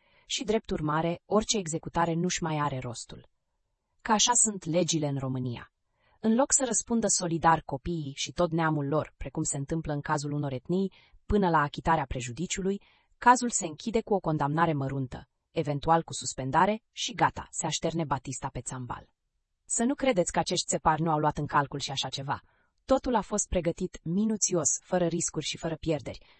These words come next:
legile din România permițând cu vârf și îndesat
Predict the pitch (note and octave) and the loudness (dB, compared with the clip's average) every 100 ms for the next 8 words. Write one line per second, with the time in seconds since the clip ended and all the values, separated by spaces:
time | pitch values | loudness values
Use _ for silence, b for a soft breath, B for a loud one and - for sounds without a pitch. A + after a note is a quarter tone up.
0 | b - G#3 A#3 F#3+ F3 E3+ E3 D#3+ D#3 | b -2 0 2 2 2 2 2 2 0
1 | D3+ D#3 E3 D#3+ D#3 - G3+ F#3+ - C#3+ | 0 0 0 0 -2 -2 -4 -4 -8 -6
2 | D#3+ A3 - - E3+ D#3+ D#3 - E3 - | 0 -2 -2 -6 -4 -2 -2 2 0 0